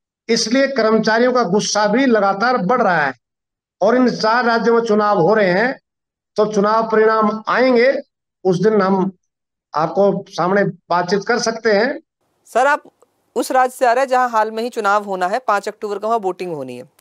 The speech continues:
Speaker 2: चुनावी एक तरह से उद्घोषणा हो गई है और ब-, जम्मू कश्मीर में भी हो गई है, वहां भी चुनावी प्रक्रिया चल रही है। और हरियाणा में एक ठीक-ठाक तबका जो है सरकारी नौकरियों में है और बड़े-बड़े आंदोलन एनपीएस के खिलाफ होते हुए दिखे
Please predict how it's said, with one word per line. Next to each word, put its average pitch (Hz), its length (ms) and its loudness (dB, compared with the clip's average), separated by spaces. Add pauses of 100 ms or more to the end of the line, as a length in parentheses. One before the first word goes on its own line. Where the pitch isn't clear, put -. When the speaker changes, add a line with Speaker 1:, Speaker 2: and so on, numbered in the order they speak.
Speaker 2:
चुनावी 170 360 -2
एक 175 200 -10
तरह 180 140 -4
से 190 60 -10
उद्घोषणा 165 480 -6
हो 170 120 -6
गई 170 140 -8
है 226 100 -6
और 254 320 -6
ब-, 160 180 -12 (100)
जम्मू 175 260 -8
कश्मीर 175 320 -12
में 170 100 -8
भी 170 80 -12
हो 165 140 -12
गई 160 120 -12
है, 180 60 -10
वहां 160 180 -10
भी 156 100 -20
चुनावी 139 240 -12
प्रक्रिया 131 300 -14
चल - 140 -18
रही 120 200 -18
है। - 80 -20 (360)
और - 60 0
हरियाणा 180 400 -2
में 220 120 -6
एक 226 220 -4
ठीक-ठाक 214 380 -6
तबका 202 320 -2
जो 190 80 -6
है 220 80 -4
सरकारी 185 640 -6 (640)
नौकरियों 160 380 -8
में 175 240 -8
है 143 400 -4 (340)
और 180 100 0
बड़े-बड़े 214 440 0
आंदोलन 196 560 -2 (160)
एनपीएस 190 420 -4
के 226 120 -6
खिलाफ 175 460 -2
होते 170 220 -8
हुए 170 120 -6
दिखे 147 320 -12